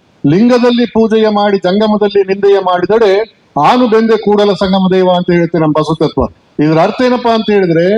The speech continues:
ನೀವು ಕರ್ನಾಟಕ ರಾಜ್ಯ ರಸ್ತೆ ಸಾರಿಗೆ ಸಂಸ್ಥೆ ಲಾಂಛನ ನೋಡಿದಿರಿ, ಎರಡು ತಲೆಗಳನ್ನು ಹೊಂದಿರ್ತಕ್ಕಂಥ, ಒಂದು ದೇಹವನ್ನು ಹೊಂದಿರ್ತಕ್ಕಂಥ ಹಕ್ಕಿಯನ್ನ ಲಾಂಛನವಾಗಿ ಇಟ್ಕೊಂಡಿದ್ದಾರೆ. ಅದಕ್ಕೆ ಗಂಡು ಬೇರುಂಡ ಅಂತ ಕರೀತಾರೆ. ಆ ಬೇರುಂಡ ಪಕ್ಷಿಗೆ ತಲೆ ಎರಡು, ಒಂದು ದೇಹ.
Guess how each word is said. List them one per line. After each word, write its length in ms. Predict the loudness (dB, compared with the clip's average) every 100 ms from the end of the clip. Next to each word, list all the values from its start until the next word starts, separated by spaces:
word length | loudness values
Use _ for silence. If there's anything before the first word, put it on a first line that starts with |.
| -4 -10 _ 0
ನೀವು 180 | 2 2 0 -2
ಕರ್ನಾಟಕ 420 | -2 0 0 -2 0
ರಾಜ್ಯ 260 | 0 0 0 0
ರಸ್ತೆ 200 | 0 -2
ಸಾರಿಗೆ 320 | 0 0 0 -2
ಸಂಸ್ಥೆ 280 | -2 0 0 2
ಲಾಂಛನ 340 | 0 0 0 0
ನೋಡಿದಿರಿ, 340 | 2 2 0 -2 -8 _ _ 0
ಎರಡು 180 | 2 0 0
ತಲೆಗಳನ್ನು 480 | 0 2 2 2 2
ಹೊಂದಿರ್ತಕ್ಕಂಥ, 560 | 0 0 -2 -2 -2 0 0 2
ಒಂದು 180 | 2 2
ದೇಹವನ್ನು 360 | 2 2 2 0
ಹೊಂದಿರ್ತಕ್ಕಂಥ 540 | -2 -2 -4 -2 -2 0 0
ಹಕ್ಕಿಯನ್ನ 500 | -2 -2 0 0 2 0 0
ಲಾಂಛನವಾಗಿ 480 | 0 0 -2 0 -2
ಇಟ್ಕೊಂಡಿದ್ದಾರೆ. 480 | 0 0 0 0 0 -4 _ _ _
ಅದಕ್ಕೆ 300 | -2 0 0 0
ಗಂಡು 200 | 2 2 2
ಬೇರುಂಡ 280 | 2 2 0
ಅಂತ 100 | 0 -2 0
ಕರೀತಾರೆ. 380 | -2 0 -4 -4 _ _ -2 2
ಆ 20 | 2 2
ಬೇರುಂಡ 300 | 0 2 2 0 -2
ಪಕ್ಷಿಗೆ 340 | -4 -2 0 0 0
ತಲೆ 180 | 0 2 2
ಎರಡು, 160 | 0 0 -2
ಒಂದು 180 | -2 0 0
ದೇಹ. 140 | 2